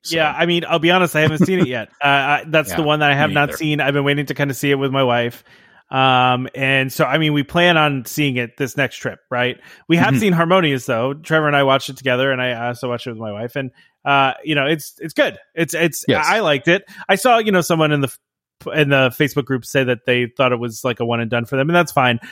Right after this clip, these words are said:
Speaker 2: I, I think it's, I thought it was a really cool show. A lot of people didn't like Illuminations either, so I, and I love that show, so I get it.
Speaker 1: Yeah, but
Speaker 2: I mean, it's, yeah.
Speaker 1: Yeah, I, I, I think, yeah, Harmonious is definitely a huge step above, uh,
Speaker 2: I think
Speaker 1: um,
Speaker 2: so.
Speaker 1: Illuminations.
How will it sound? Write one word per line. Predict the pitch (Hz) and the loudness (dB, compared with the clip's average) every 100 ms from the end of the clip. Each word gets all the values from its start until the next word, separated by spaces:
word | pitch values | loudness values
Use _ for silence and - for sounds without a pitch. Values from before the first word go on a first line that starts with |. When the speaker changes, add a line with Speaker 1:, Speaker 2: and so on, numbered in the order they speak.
| - 170 | -6 -2
Speaker 2:
I, | 208 | 0
I | 175 226 | 0 0
think | 233 202 | 0 0
it's, | 165 170 | -2 0
I | 208 | 2
thought | 247 | 2
it | 202 | 2
was | 160 | 0
a | 156 | 0
really | 147 135 | 0 0
cool | 135 | -2
show. | - 147 | 2 2
A | 135 | 4
lot | 180 | 2
of | 202 | 2
people | 202 | 0
didn't | 190 180 | 2 2
like | 170 | 2
Illuminations | 160 160 156 170 135 120 | 2 2 2 0 -2 -4
either, | 131 107 | -4 -6
so | 101 147 139 131 127 | -4 2 4 4 4
I, | 123 123 | 2 0
and | 131 139 | 0 2
I | 135 | 2
love | 135 120 | 2 -2
that | 107 | -8
show, | - 101 | -10 -12
so | 95 131 120 120 - _ _ _ _ | -4 0 0 -2 -6 _ _ _ _
I | 156 | -4
get | 151 160 | 0 0
it. | 113 117 | -2 -2
Speaker 1:
Yeah, | 104 123 | -2 0
but | 135 | 2
Speaker 2:
I | 170 | 4
mean, | 170 | 4
it's, | 165 - 190 - | 2 -2 -14 -14
yeah. | 131 135 - _ _ _ _ _ | -10 -10 -12 _ _ _ _ _
Speaker 1:
Yeah, | 147 110 | -2 0
I, | 110 139 - | 0 -2 -4
I, | - - 151 | -6 -2 -2
I | |
think, | 151 165 - - | 0 0 -2 -2
yeah, | 127 95 | -2 0
Harmonious | 131 123 127 123 - | 0 2 2 2 0
is | 107 90 | -2 -4
definitely | 82 101 104 98 113 90 90 | -4 0 0 0 -4 -4 -6
a | 87 | -6
huge | - 87 | -6 -4
step | - 78 - | -2 -4 -8
above, | 80 82 78 73 - - | -6 -4 -4 -8 -12 -8
uh, | 76 71 71 71 - - - _ - | -6 -6 -6 -8 -12 -20 -20 _ -4
Speaker 2:
I | 233 | -2
think | 80 | -2
Speaker 1:
um, | 73 73 | -4 -4
Speaker 2:
so. | |
Speaker 1:
Illuminations. | 101 98 85 78 - - - - - | -4 -2 -2 -2 -2 -4 -4 -6 -6